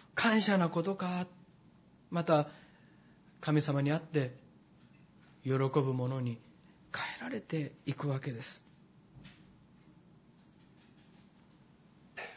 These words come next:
すべてのことについて、どんなことがあっても、祈りに導かれ、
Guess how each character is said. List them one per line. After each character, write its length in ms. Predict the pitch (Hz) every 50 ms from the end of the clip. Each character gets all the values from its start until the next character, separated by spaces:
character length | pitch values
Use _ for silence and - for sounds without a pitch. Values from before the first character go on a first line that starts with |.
| - - - - - - - - - - - -
す 240 | - - - - 240
べ 100 | 285 254
て 100 | 240 233
の 100 | 180 175
こ 120 | 151 - 196
と 80 | 220
に 100 | 214 185
つ 160 | - - - 247
い 60 | 233
て、 180 | - 170 143 - - - - - - - - - - - - - - - - - - - - - - -
ど 100 | - 147
ん 60 | 135
な 80 | 127 123
こ 120 | 143 143
と 120 | 165 160
が 80 | 147 165
あ 20 |
っ 60 | 175 170
て 100 | - 175
も、 240 | 156 139 135 - - - - - - - - - - - - - - - - - - -
祈 320 | 190 208 196 196 196 214
り 40 | 196
に 120 | 180 170
導 320 | 175 175 175 190 185 196 196
か 160 | 196 190 180
れ、 320 | 185 190 151 - - -